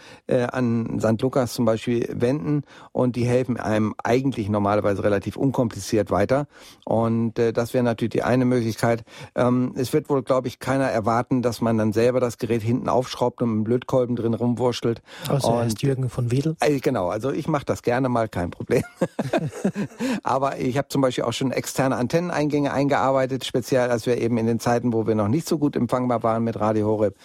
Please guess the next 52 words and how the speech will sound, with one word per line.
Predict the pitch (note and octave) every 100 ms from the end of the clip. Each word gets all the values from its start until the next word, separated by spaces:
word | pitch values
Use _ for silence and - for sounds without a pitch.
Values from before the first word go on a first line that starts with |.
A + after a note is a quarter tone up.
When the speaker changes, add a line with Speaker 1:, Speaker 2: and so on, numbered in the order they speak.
| - - -
Speaker 1:
Dann | A2+ A2
hab | A#2+
ich | A#2
einfach | - A#2+
einen | A#2+
externen | A#2 A2 - A2+ -
Antenneneingang | G#2+ A#2+ C#3+ C3+ C3 A#2+ A#2+
ins | A#2+
Gerät | - A#2+ A2+
hinten | B2 -
eingebaut | - B2+ A#2 A2+ A2+ - - -
und | -
dann | B2
konnte | B2 B2+ A#2+
man | G2+
eine | A2+ G#2+
externe | - - - C#3+ C3+
Antenne | C3+ C3 B2
ansetzen | G2+ B2 A#2 A2 -
und | G#2+ G#2+
das | A2+
war | G#2+ G#2
mit | G#2 G#2+
Sicherheit | A#2+ A2+ A2+
eine | A#2
optimale | - B2 A2 G#2+
Lösung, | G#2 G#2 G#2 G#2+
dann | G#2 G#2 G#2 - -
einwandfrei | - A2+ A2 - F#2+
Radio | F2+ F#2 G#2
Horeb | G2+ E2+ -
zu | -
bekommen. | - - C#2+ - _ - - - - - -
Speaker 2:
Ja, | A#2+ G2+ - -
aber | C#3+ C3 B2 B2
nichtsdestotrotz, | B2 D3 - C3 B2+ - D#3+ - C#3+
also | A#2 A#2
das | A#2+
ist | C#3 -
natürlich | B2 C3+ B2+ B2+ A#2 -
immer | E3 C#3+
schön, | A#2 - C3+ D#3
wenn | C3+
man | C3+ B2+
wohin | A#2+ G2+ C#3+ D#3+
kommt | - D3+ C#3
und |
man | A#2+
kann | A2+ B2
ein | A#2 A#2
Gerät | A#2+ A#2+
mitgeben. | C3+ C3+ - D3+ D3+